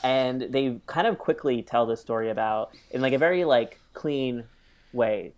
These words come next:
this person who was born, um, assigned male at birth, you know, becomes, uh, you know, is in the ar-, conscripted, conscripted to the army for World War Two, leaves the army as, like, a good soldier, but is,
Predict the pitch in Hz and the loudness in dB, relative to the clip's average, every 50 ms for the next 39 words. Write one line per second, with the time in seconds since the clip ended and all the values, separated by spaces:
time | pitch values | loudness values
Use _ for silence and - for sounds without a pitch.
0 | _ _ - - 120 117 - - - 127 123 - 139 131 123 120 113 107 107 _ | _ _ -10 -8 -8 -8 -6 -4 -4 -4 -4 -4 -8 -8 -6 -8 -8 -10 -8 _
1 | - 113 113 110 110 110 107 110 107 - _ _ _ _ _ _ _ _ - 117 | -6 -4 -4 -4 -6 -6 -8 -10 -12 -16 _ _ _ _ _ _ _ _ -6 -4
2 | 113 110 107 107 107 101 104 107 104 _ _ _ _ - - - - 110 110 110 | -2 -2 -2 -4 -4 -6 -10 -14 -20 _ _ _ _ -20 -14 -10 -8 -8 -6 -6
3 | 107 104 107 101 - - 185 196 185 170 170 170 - _ _ _ _ _ - 120 | -8 -8 -8 -6 -2 0 2 2 2 0 -2 -4 -10 _ _ _ _ _ -8 -6
4 | 117 113 110 104 110 - 104 104 104 101 - - - - - 107 101 95 92 98 | -6 -6 -6 -10 -10 -12 -12 -12 -14 -14 -18 -20 -20 -14 -10 -10 -8 -8 -10 -10
5 | - 113 113 104 92 95 98 - - 101 101 98 95 - 104 101 101 104 - - | -10 -12 -12 -12 -12 -14 -16 -16 -14 -14 -14 -14 -14 -14 -14 -14 -14 -14 -8 -6
6 | 123 143 143 - 127 117 - - 135 - - 123 117 110 - _ _ - - 113 | -6 -6 -6 -6 -12 -8 -4 -4 -4 -2 -2 -4 -4 -4 -6 _ _ -18 -14 -14
7 | 104 - - 135 - - - 104 101 95 _ _ _ - - 110 107 101 107 - | -10 -6 -6 -6 -6 -6 -8 -8 -8 -10 _ _ _ -14 -10 -8 -8 -8 -8 -6
8 | - 123 131 131 127 127 123 123 120 120 - - 107 107 107 104 104 101 - - | -2 -2 0 0 -2 -2 -4 -4 -4 -6 -6 -10 -10 -8 -8 -8 -8 -8 -10 -10
9 | - - - - - 185 185 175 160 156 151 143 - - - - _ _ - 123 | -12 -12 -12 -4 0 2 2 4 4 2 0 -2 -4 -8 -20 -20 _ _ -4 -2
10 | 131 131 120 - 135 117 117 123 127 127 131 127 120 110 113 110 107 107 170 190 | -2 -2 -2 -4 -4 -2 0 0 0 0 0 -2 -2 -2 -4 -4 -2 0 0 0
11 | 165 - - 147 143 131 139 135 135 - - - - _ - 120 117 120 117 113 | 0 0 0 0 0 2 0 -2 -2 -4 -6 -14 -10 _ -2 0 2 0 0 -2
12 | - | -8